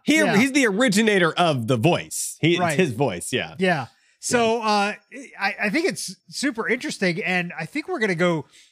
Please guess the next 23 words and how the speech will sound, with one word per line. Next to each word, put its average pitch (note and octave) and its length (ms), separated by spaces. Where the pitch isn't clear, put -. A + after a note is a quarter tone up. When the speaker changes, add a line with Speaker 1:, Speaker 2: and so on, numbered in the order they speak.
Speaker 2:
you F#3+ 100
know, G3 100
if F#3+ 160
you G3 220
extend D4+ 580
this, G3+ 400
this D#3+ 240
down G3 340
even F3+ 260
further, F#3+ 580
like E3+ 160
what G3+ 220
we've G#3 180
been F#3+ 160
seeing A3 360
with F#3 180
some F#3 160
of E3 80
these D#3+ 160
generators, F#3 540
and E3+ 100
we're F3+ 60
gonna F#3 120